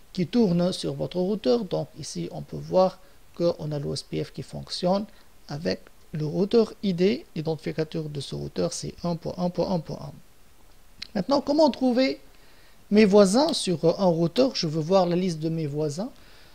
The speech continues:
Donc, chez-, c'est la commande show I P O S P F neighbor.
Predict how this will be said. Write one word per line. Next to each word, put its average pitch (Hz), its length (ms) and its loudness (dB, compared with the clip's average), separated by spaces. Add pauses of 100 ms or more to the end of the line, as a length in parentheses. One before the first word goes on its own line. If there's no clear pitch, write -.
(440)
Donc, 208 320 12
chez-, 214 320 4
c'est 190 200 2
la 190 120 8
commande 202 320 6
show 269 260 6
I 247 80 4
P 240 240 6
O 196 160 6
S 196 100 2
P 190 280 6
F 180 100 0
neighbor. 247 300 4